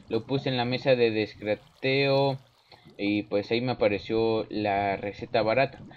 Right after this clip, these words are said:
pero luego ahí me apareció una flecha. Es que ahí también podías ver los diferentes crateos que había del objeto, básicamente, como por ejemplo aquí en la mesa. Si la descrateabas te podía aparecer que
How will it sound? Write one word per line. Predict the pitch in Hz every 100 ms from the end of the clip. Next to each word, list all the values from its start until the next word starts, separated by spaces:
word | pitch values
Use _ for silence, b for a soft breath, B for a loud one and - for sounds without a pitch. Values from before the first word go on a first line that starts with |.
| B
pero | 113 117
luego | 120 131 143
ahí | 135 139
me | 135
apareció | 131 117 131
una | 131 120
flecha. | 123 120 135 123 123
Es | 127
que | 147 139 - -
ahí | 117 135
también | 147 143 135
podías | 139 131 127
ver | 123
los | 127 120
diferentes | 110 107 107 98 107 110 120 120 -
crateos | 110 104 - - 113 117 120 - B B B B -
que | 110 107 98
había | 101 107 107 107
del | 101 101 101
objeto, | 95 - - 123 117
básicamente, | 110 - - 117 131 127 110
como | 107 101 95
por | 101
ejemplo | 98 113 107 107
aquí | 101 -
en | 107
la | 104
mesa. | 110 135 107 - b b b _ _ _
Si | - 113
la | 110
descrateabas | 110 - 113 - 131 139 131
te | 120
podía | 117 117
aparecer | 117 117 104 113 110
que | 113 101